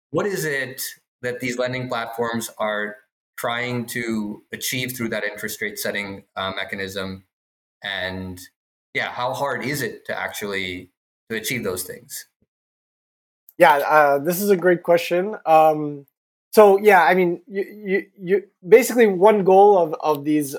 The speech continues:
Speaker 2: uh, platforms is to always have loans available, uh, to, to be lent out. Uh, again, you know, borrowers may come and may, they may have different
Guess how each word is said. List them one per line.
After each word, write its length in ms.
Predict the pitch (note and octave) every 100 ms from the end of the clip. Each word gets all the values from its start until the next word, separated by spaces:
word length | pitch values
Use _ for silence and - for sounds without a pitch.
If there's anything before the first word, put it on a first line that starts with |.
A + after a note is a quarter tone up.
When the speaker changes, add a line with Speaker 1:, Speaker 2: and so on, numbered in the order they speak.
| -
Speaker 2:
uh, 180 | C3+ C3
platforms 600 | - E3+ E3+ E3 D3+ C#3
is 160 | C#3 -
to 460 | D3+ D3 D3 C#3+ -
always 320 | G3 G#3 G3+
have 320 | F#3 E3 D3+ D3
loans 420 | C#3+ D3+ D3 C#3+ C3+
available, 640 | C3+ C3+ C3 B2 A#2+ A#2 _ _ -
uh, 180 | B2+ B2+
to, 180 | - C#3
to 140 | -
be 120 | C#3+ D3
lent 320 | C#3 C#3+ C3+
out. 400 | C3 B2 A#2+ - _ _ -
Uh, 280 | B2+ A#2+ -
again, 440 | D3 D#3 C#3 C3+ A#2+
you 100 | C#3
know, 300 | B2 A#2 - D3
borrowers 580 | D3 D#3+ F3 F3 D#3+
may 140 | D3+ -
come 340 | - G#3+ A3
and 260 | G#3 D#3+ D3+
may, 160 | D3+
they 140 | D3 D#3
may 140 | F3
have 240 | F#3 D#3+ D3
different 440 | E3+ - E3+